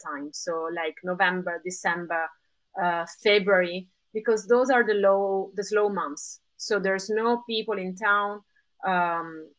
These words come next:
and you can fully enjoy it. The weather is not bad. It's not too cold. So if you cover yourself well, uh, and put on a few layers, you will be fine.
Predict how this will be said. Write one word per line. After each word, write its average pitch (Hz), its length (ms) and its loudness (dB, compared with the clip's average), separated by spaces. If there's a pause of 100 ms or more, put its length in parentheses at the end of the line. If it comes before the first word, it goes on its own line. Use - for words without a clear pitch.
(120)
and 196 180 0
you 214 80 4
can 220 200 -4
fully 202 320 -4
enjoy 175 400 0
it. 143 180 -8 (480)
The 233 100 6
weather 262 280 6
is 269 160 -2
not 202 280 2
bad. 185 280 4
It's 196 180 -6
not 202 240 -2
too 220 240 -2
cold. 214 440 2
So 190 400 0
if - 260 -6
you 214 80 -2 (100)
cover 196 560 2 (180)
yourself 180 600 -2 (340)
well, 180 400 2 (240)
uh, 165 320 2
and 180 180 -4
put 202 180 4
on 185 360 2 (400)
a 165 200 0
few 233 220 0
layers, 180 520 2
you 185 100 -2
will 180 160 -2
be 185 80 -6
fine. 180 440 -2